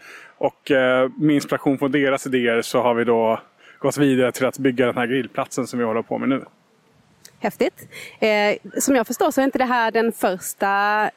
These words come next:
Speaker 2: eh, platsen som aktiveras, eller vad man då ska kalla det. Ni har redan gjort ett par här i kommunen, eller är igång med ett par.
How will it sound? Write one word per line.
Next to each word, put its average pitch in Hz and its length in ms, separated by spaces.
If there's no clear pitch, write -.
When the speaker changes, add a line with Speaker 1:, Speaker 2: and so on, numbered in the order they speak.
Speaker 2:
eh, 220 240
platsen 208 420
som 190 360
aktiveras, 185 760
eller 185 120
vad 190 120
man 190 260
då 190 80
ska 185 120
kalla 185 220
det. 190 60
Ni 202 160
har 220 100
redan 226 240
gjort 262 380
ett 269 120
par - 240
här 185 480
i - 120
kommunen, 185 440
eller 202 160
är 202 120
igång 202 360
med 240 80
ett - 100
par. 202 220